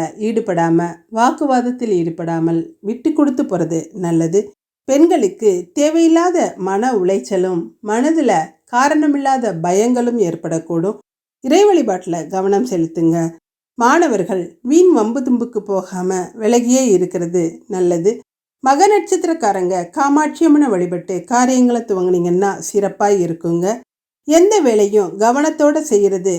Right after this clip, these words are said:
நல்லது. வீண் குழப்பங்களும் மன அசமாதானங்களும் ஏற்படலாம்.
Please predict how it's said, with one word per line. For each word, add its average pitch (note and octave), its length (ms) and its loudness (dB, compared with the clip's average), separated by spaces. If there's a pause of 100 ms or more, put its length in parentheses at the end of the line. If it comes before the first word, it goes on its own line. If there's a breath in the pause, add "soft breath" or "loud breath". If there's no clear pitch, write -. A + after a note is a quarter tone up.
(140)
நல்லது. F#3 480 0 (480)
வீண் E4+ 300 6
குழப்பங்களும் B3 800 -2 (420)
மன B3+ 300 2 (300)
அசமாதானங்களும் C4+ 1000 2
ஏற்படலாம். F3 600 0